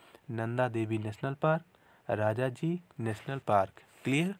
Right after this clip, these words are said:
ये जो कि है आपका हरिद्वार में है, हरिद्वार ज़िले में है। क्लियर? फूलों की घाटी नेशनल पार्क ये आपका चमोली में है, समझ गए?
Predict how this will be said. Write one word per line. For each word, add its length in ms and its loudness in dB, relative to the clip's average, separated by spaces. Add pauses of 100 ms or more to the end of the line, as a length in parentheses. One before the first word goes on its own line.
(800)
ये 100 0
जो 140 -2
कि 160 -4
है 220 -2
आपका 440 -4
हरिद्वार 540 0
में 120 -10
है, 180 -14 (920)
हरिद्वार 440 0
ज़िले 240 -6
में 160 -8
है। 240 -14
क्लियर? 300 0 (560)
फूलों 220 0
की 160 -4
घाटी 340 -2
नेशनल 300 -4
पार्क 320 -4
ये 60 -4
आपका 200 -6
चमोली 540 -4
में 120 -4
है, 200 -4 (640)
समझ 260 -4
गए? 220 0